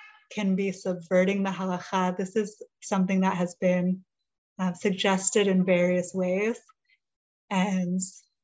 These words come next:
um, like, in relation to, to other stories, that this is, like, a common phenomenon. Um, and one way someone,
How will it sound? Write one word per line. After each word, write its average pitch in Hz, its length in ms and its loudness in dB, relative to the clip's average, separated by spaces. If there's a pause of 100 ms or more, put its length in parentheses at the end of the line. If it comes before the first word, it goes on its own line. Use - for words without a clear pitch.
(200)
um, 185 640 -2 (3000)
like, 185 380 4 (140)
in 214 140 6
relation 196 440 4
to, 185 420 2 (180)
to - 180 -4
other 185 220 4
stories, 170 440 -2
that 190 120 -2
this 180 160 -4
is, 180 120 -4
like, 180 160 -2
a 180 60 0
common 175 360 -4
phenomenon. 185 760 -2 (680)
Um, 190 460 -2 (1000)
and 180 440 6 (960)
one 208 260 4
way 208 140 6
someone, 202 420 2